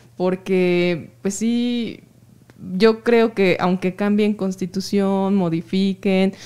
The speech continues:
ya llevamos un chorro de enmiendas, etcétera, y creo que no hemos logrado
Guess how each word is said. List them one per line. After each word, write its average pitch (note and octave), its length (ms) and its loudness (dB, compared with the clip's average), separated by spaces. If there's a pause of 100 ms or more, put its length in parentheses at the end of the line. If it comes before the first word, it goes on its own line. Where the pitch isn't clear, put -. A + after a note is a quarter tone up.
(180)
ya G#3+ 100 4
llevamos A3 400 4
un G#3+ 140 4
chorro G3 380 0
de E3 500 -2 (220)
enmiendas, F#3 720 0
etcétera, G3+ 560 -2 (400)
y - 140 -4
creo A3 420 2
que G3 140 0
no G#3 240 0
hemos G#3+ 400 -2
logrado F#3+ 720 -4